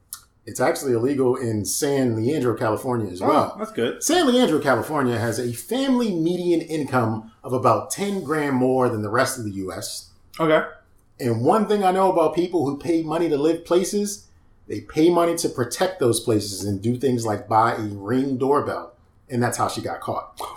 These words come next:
Speaker 1: She went to someone's house. They had a Ring doorbell. They recorded her putting up the handwritten note telling them to go back to their country so a white person can move in.
Speaker 2: Fail.
Speaker 1: And she was wearing,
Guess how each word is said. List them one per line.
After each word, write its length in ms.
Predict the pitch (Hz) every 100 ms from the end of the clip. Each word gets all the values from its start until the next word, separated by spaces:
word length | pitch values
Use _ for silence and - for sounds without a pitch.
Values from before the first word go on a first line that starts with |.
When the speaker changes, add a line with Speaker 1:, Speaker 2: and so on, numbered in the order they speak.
| - - -
Speaker 1:
She 180 | - 165
went 220 | 147 202
to 80 | 202
someone's 400 | - 202 160 143
house. 360 | 185 143 120 - - _
They 120 | 214
had 140 | 214 165
a 40 |
Ring 240 | 151 143 131
doorbell. 640 | 185 170 120 101 90 - _ _ _
They 180 | 147 151
recorded 420 | 120 - 147 107
her 140 | 120
putting 300 | - - 101
up 140 | 98 98
the 60 | 110
handwritten 560 | 120 127 110 110 104 107
note 340 | 113 95 - _ _ -
telling 240 | 156 127
them 140 | 113
to 40 | 107
go 140 | 107
back 220 | 104 101
to 80 | 120
their 120 | 98
country 300 | 92 95 104
so 160 | 95 104
a 60 | 98
white 200 | 107 107
person 240 | 107 -
can 100 | 107
move 180 | 101 87
in. 180 | 87 - _ _ _ _ _ _ _ _ _ _ _ _ -
Speaker 2:
Fail. 440 | - 104 98 95 - - - - _ _ -
Speaker 1:
And 100 | 117
she 180 | - 151
was 220 | 131 107
wearing, 720 | 101 156 233 156 107 -